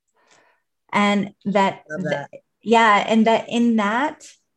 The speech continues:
Speaker 1: we will have less talk about boundaries because we will be the boundary
Speaker 2: Yeah.
Speaker 1: rather than "I'm
Speaker 2: Uh-huh.
Speaker 1: putting a boundary on you." <laughs>
Speaker 2: Oh my God, I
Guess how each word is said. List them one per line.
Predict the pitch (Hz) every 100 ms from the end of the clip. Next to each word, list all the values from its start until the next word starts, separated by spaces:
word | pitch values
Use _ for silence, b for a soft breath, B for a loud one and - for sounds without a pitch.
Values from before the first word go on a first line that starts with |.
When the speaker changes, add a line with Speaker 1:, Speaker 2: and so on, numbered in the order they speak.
| _
Speaker 1:
we | 220 226
will | 220
have | 220 208
less | 214 240 -
talk | 254 254
about | 247 220 -
boundaries | 190 190 202 254 277 294 -
because | 214 208 190
we | 208
will | 185 202 196
be | 190 190
the | 165
boundary | 165 170 156 156 147 - _
Speaker 2:
Yeah. | 139 180
Speaker 1:
rather | 175 180
than | 170 175 175 170 165 _ _ _ _ _ -
"I'm | 196 202
Speaker 2:
Uh-huh. | -
Speaker 1:
putting | 370 208
a |
boundary | 180 190 240 277 294 277
on | 254 262 269
you." | 285 285
<laughs> | 277 311 440 440 - 571
Speaker 2:
Oh | 571
my | 539 -
God, | -
I | -